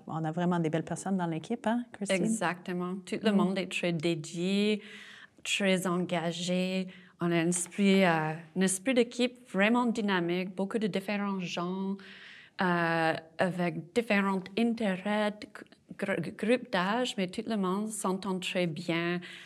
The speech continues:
Speaker 2: Ouais, c'est très dynamique.
Speaker 1: Mais Christine, pourquoi toi, t'as décidé de, de faire,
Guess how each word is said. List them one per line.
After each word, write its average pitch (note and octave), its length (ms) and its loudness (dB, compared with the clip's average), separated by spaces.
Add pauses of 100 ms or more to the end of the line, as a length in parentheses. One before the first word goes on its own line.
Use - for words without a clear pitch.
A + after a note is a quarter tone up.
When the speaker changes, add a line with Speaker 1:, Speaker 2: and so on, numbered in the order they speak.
(300)
Speaker 2:
Ouais, D#3 180 -2
c'est F3+ 240 -8
très G3+ 200 0
dynamique. D#3+ 640 -2
Speaker 1:
Mais G3 120 4
Christine, A3 340 0
pourquoi - 340 0
toi, G#3 360 2
t'as E3+ 280 0
décidé E3+ 440 2
de, C#3+ 120 0 (520)
de E3 60 -4
faire, E3 340 -6